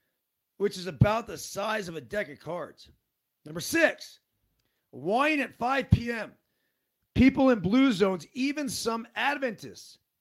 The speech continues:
drink alcohol moderately and regularly. Moderate drinkers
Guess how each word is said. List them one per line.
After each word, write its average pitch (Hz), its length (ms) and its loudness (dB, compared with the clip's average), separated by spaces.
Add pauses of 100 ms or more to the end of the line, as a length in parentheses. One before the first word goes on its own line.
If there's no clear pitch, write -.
(160)
drink 208 440 -8
alcohol 214 600 -2
moderately 190 880 -6 (600)
and 202 260 -8
regularly. 196 600 -6 (760)
Moderate 247 480 -4
drinkers 226 600 -6